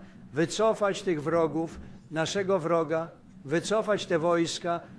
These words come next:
z naszej ziemi. I myślę, że pytałeś o historię. Myślę, że jeśli prezydent lub gdy zatrzyma Putina, jeśli prezydent Trump przyniesie pokój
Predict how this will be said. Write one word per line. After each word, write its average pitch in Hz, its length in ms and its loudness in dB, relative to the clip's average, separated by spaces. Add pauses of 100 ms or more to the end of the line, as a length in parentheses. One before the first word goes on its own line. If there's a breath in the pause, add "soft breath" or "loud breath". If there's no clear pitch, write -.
(180)
z 139 140 -8
naszej 175 400 0
ziemi. 151 460 -2 (300)
I 180 80 -4
myślę, 202 320 -2
że 156 140 0
pytałeś 185 580 -2
o 170 80 -2
historię. 139 680 -4 (400 loud breath)
Myślę, 190 320 0
że 165 140 0
jeśli 190 340 0
prezydent 165 800 2 (260 loud breath)
lub 156 200 -2
gdy 151 420 -2 (380)
zatrzyma 180 560 2
Putina, 180 640 0 (340 loud breath)
jeśli 170 360 -2
prezydent 175 600 -2
Trump 175 300 0
przyniesie 170 580 -2
pokój 165 500 -2